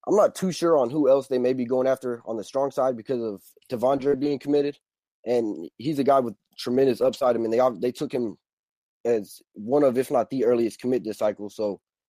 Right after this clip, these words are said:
I, I don't think you're gonna see too many more names pop up there. I mean, they only have six offers out this whole year.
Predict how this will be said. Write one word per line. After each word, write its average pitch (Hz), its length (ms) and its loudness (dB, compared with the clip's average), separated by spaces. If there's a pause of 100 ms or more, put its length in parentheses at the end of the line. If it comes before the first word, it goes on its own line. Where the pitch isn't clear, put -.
(580)
I, - 160 -4
I 131 60 2
don't 156 180 2
think 156 140 2
you're 143 100 2
gonna 135 160 0
see 127 180 -2
too 147 340 -2
many 151 180 4
more 151 160 6
names 151 240 2
pop 156 240 0
up 143 100 0
there. 147 140 4
I - 20 0
mean, 131 140 2
they 135 80 4
only 139 180 2
have 107 200 -2
six - 260 -6
offers 123 380 -4
out 113 140 -2
this 110 140 -10
whole 127 200 -4
year. 113 340 -4